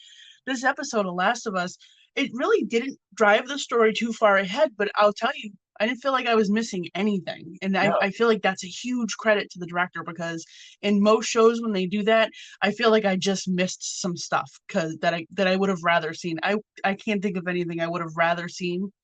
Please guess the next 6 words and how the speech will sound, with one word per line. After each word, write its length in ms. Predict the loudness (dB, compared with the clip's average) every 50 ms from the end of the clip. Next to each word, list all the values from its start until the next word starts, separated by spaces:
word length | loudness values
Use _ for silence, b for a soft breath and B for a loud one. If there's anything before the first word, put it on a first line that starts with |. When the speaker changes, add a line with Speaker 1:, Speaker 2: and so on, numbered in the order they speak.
| b b b b b _ _ _ _ _
Speaker 1:
than 120 | -2 0 2
that 160 | 2 2 2
episode. 520 | 0 -2 -6 -10 -14 -10 -8 -8 -8 -8 -12 _ _ _ _ _ _ _ _ _ _ _ _
Speaker 2:
A 60 | -6
hundred 400 | -6 -4 -4 -4 -4 -4 -6 -10 -10 -12
percent. 440 | -12 -8 -4 0 0 0 0 -2